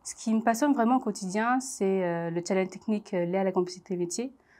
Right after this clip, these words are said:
tout en gardant le plus possible une qualité de code. C'est assez compliqué, mais on s'entraide. Euh, on n'hésite pas à se poser des questions et à trouver une solution ensemble. Et c'est vraiment aussi cette force et cette envie d'avancer ensemble que j'aime beaucoup chez K L S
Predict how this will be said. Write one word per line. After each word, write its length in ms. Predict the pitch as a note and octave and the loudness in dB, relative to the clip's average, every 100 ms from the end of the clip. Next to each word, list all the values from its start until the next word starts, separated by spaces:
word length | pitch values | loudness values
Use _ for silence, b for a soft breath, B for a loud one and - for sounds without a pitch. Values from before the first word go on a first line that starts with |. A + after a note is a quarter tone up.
| b - | b -4
tout 160 | A#3 | 0
en 80 | A#3+ | 4
gardant 460 | A3 G#3 A3 A#3 A3+ | 4 4 2 2 0
le 100 | F3+ | -2
plus 180 | F#3+ | -6
possible 380 | - F#3+ - G3+ | -4 -4 -2 -2
une 80 | F#3 | 0
qualité 260 | F#3 E3+ E3+ | 0 0 -2
de 60 | |
code. 260 | - A3 F#3+ - _ b b b | -2 -2 -2 -10 _ b b b
C'est 320 | - - G3+ F#3+ | -14 0 4 4
assez 240 | F#3+ B3+ | 4 0
compliqué, 500 | B3 A3 G#3+ - C4 | 0 -2 -2 0 2
mais 220 | G#3+ F#3 | 4 4
on 100 | E3+ | 2
s'entraide. 540 | E3+ F3 - A3 G#3+ - _ _ - | 2 0 2 2 2 -6 _ _ -10
Euh, 220 | F3 E3 D#3+ | -8 -6 -6
on 380 | E3 E3 E3 D#3+ | -4 -4 -2 -2
n'hésite 300 | E3 F3 E3+ | -2 -2 2
pas 220 | G#3+ G#3 | 4 4
à 20 | |
se 100 | G3 | -2
poser 220 | F#3 F3+ | -4 0
des 80 | F3 | -2
questions 580 | F3 - - G#3 G#3+ G#3 | -4 -8 -2 0 0 0
et 80 | E3+ | -2
à 60 | |
trouver 220 | D#3+ F3+ | -2 0
une 60 | F#3+ | 0
solution 360 | F#3+ F3+ F3+ G3+ | 0 -4 -2 -2
ensemble. 360 | F#3 G3 G3+ - | -2 -2 -4 -6
Et 120 | F#3+ | -4
c'est 160 | F3+ F#3 | 0 4
vraiment 260 | F#3 G#3 | 4 4
aussi 220 | G#3 G3+ G#3+ | 0 -2 -4
cette 180 | F#3 | -4
force 320 | - A3 A3 G#3 | 2 4 4 2
et 40 | |
cette 180 | - F#3 | -6 -4
envie 260 | F#3 G3 | -2 0
d'avancer 340 | G3 F3+ F3+ G#3 | 0 2 0 -2
ensemble 280 | G3 G#3+ A3 | -2 -4 -4
que 120 | F#3 | -2
j'aime 180 | F3+ G3 | -2 -2
beaucoup 200 | G3 A#3 | -4 -8
chez 160 | G3+ | -6
K 60 | F#3+ | -2
L 160 | F3 | -2
S 280 | F3 A3 - | -2 -6 -14